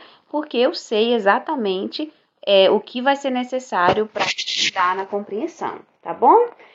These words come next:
No final de tudo, eu vou fazer algumas perguntas que você vai responder com a sua voz. Não é escrevendo, é falando, tá bom? Então, vambora. Ahn, hello. Good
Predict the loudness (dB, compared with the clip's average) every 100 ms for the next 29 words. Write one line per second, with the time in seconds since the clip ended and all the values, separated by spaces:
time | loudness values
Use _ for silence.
0 | -20 _ 2 6 8 6 4 4 6 6
1 | 6 4 0 -6 -10 -8 -4 -2 -2 -2
2 | -4 -6 -6 -4 -4 -2 -2 -2 -4 -6
3 | -4 -4 -4 -6 -8 -12 -10 -8 -8 -4
4 | -4 -4 -8 -8 -6 -2 -2 -4 -8 -6
5 | -4 -4 -8 -8 -8 -2 0 0 -6 _
6 | _ _ _ -8 -6 -2 -4 -4 -6 -4
7 | -4 -4 -4 -4 -4 -4 -4 -4 -2 -2
8 | -8 -12 -16 -14 -2 4 4 2 _ _
9 | _ _ _ _ -10 -4 -2 0 2 2
10 | 2 0 -6 _ _ _ _ _ 2 6
11 | 8 6 6 2 0 -6 -6 0 4 6
12 | 6 4 2 0 -6 -12 _ _ _ _
13 | _ _ _ _ _ _ _ _ _ _
14 | _ _ -18 0 4 4 2